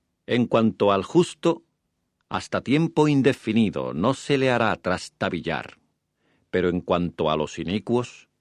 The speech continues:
no seguirán residiendo en la tierra. La boca del justo, ésta da por fruto la sabiduría,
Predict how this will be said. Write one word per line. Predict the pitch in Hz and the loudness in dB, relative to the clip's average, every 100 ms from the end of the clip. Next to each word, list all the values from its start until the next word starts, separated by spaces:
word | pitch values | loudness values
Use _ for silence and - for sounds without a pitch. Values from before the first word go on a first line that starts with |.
| _ _ _ _ _ _ - | _ _ _ _ _ _ -10
no | 85 104 | -2 0
seguirán | 123 - 131 123 131 | 0 -4 -2 0 0
residiendo | 117 117 - 120 107 92 73 67 69 | -2 -6 -4 -4 -2 -2 -2 -4 -4
en | 73 | -4
la | |
tierra. | 76 73 - - - _ _ _ _ _ _ _ _ _ _ _ _ _ | -6 -8 -10 -16 -20 _ _ _ _ _ _ _ _ _ _ _ _ _
La | 85 85 | -2 2
boca | 92 135 135 113 | 4 4 2 0
del | 98 | 0
justo, | - 127 127 _ 117 107 _ _ _ _ _ _ _ _ _ | 0 -2 -2 _ 0 0 _ _ _ _ _ _ _ _ _
ésta | 127 139 - 151 | 0 0 0 -2
da | 139 139 | 0 0
por | 127 | -2
fruto | 117 - 123 143 - 78 | -2 -2 0 0 0 -2
la | 76 | -2
sabiduría, | - 82 80 78 64 50 - | -6 -8 -6 -6 -8 -12 -18